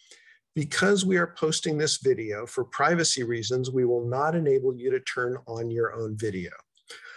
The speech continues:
I will try to keep an eye on chat in case any of you have technical issues during the presentation,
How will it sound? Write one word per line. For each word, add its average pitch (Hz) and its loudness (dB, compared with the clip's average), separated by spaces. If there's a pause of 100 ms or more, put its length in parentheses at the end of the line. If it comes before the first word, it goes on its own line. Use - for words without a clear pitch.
(160)
I 127 8
will 123 10
try 180 6
to 202 8
keep 202 2
an 147 6
eye 147 6
on 147 6
chat 135 2
in 123 2
case 190 2
any 165 4
of 147 0
you 143 0
have 143 2
technical 147 -2
issues 139 2
during 143 2
the 143 0
presentation, 151 0